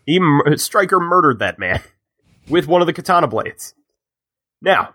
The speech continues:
back to our wonderful fight scene. So, uh, Logan tells Kayla to get the kids out, and, uh, he'll take care of this. And so they get into a fight scene, which shows off just how amazing, amazing of a fucking, uh, stuntman Scott Adkins is.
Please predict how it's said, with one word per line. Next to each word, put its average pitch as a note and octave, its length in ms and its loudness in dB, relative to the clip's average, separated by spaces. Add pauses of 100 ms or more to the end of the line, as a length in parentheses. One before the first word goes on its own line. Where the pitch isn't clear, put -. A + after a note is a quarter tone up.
(220)
back C3+ 220 0
to C3+ 200 -2
our A#2+ 160 4
wonderful A2+ 380 -4
fight G#2 320 -2
scene. - 280 -8 (440)
So, D#3 500 0
uh, C3 280 2
Logan D3+ 400 0
tells B2 460 0
Kayla A#2+ 400 0
to A2+ 60 -2
get A2 180 -2
the A2+ 60 -8
kids A2 300 -2
out, G#2+ 320 0 (240)
and, G2+ 240 -4
uh, F#2+ 200 2
he'll C#3 200 0
take G#2+ 220 -2
care G#2 240 2
of F2 100 -4
this. F#2 400 -6 (640)
And B2+ 180 0
so C3+ 180 0
they B2 140 0
get B2 160 0
into A#2+ 180 -2
a A2+ 40 0
fight D#3+ 320 0
scene, B2 320 0
which A#2+ 340 0
shows F3 400 -2
off B2+ 280 2
just E3+ 280 -4
how C#3+ 200 0
amazing, C3 460 0
amazing C#3+ 460 2
of A2+ 80 -2
a A#2 60 -6
fucking, A#2+ 520 -2
uh, A2+ 220 4
stuntman A2+ 720 0
Scott G#2+ 320 -2
Adkins F2+ 420 -6
is. - 360 -8